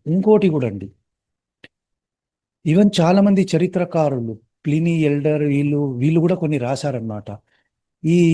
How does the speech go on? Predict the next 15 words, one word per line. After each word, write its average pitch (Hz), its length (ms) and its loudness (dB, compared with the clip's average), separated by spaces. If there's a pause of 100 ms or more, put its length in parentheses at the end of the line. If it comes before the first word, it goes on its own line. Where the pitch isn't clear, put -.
(600)
క్రైస్తవులు 190 600 2
అనే 185 160 2
వాళ్ళు 170 300 2
దొరికితే 151 680 -2
వాళ్ళని 165 480 0
ఎలా 123 160 0
గుర్తుపట్టాలి, 151 920 -4 (500)
వాళ్ళని 160 720 0
ఎలా 160 240 4
శిక్షించాలి 180 760 -2
అని 160 140 -2
కూడా 196 140 0
తన 185 260 0
లెటర్లో 160 400 -2
రాసుకున్నారు. 113 680 -6